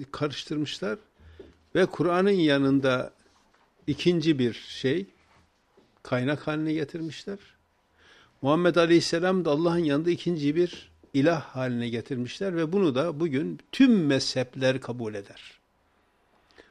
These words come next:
Bunu kabul etmeyen bir tek me-, bir tek mezhep yok. Şimdi o da kesmedi şimdi bu dönemde.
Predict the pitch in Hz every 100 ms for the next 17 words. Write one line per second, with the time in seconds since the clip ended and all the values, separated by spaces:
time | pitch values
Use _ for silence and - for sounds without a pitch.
0 | _ 180 196 151 190 196 196 202 160 165
1 | 202 185 151 143 147 190 190 147 131 127
2 | - - 135 104 - - _ _ _ _
3 | - - _ - 180 190 214 202 - 170
4 | - 143 131 131 - 123 120 208 160 127
5 | 123 123 123 117 196 247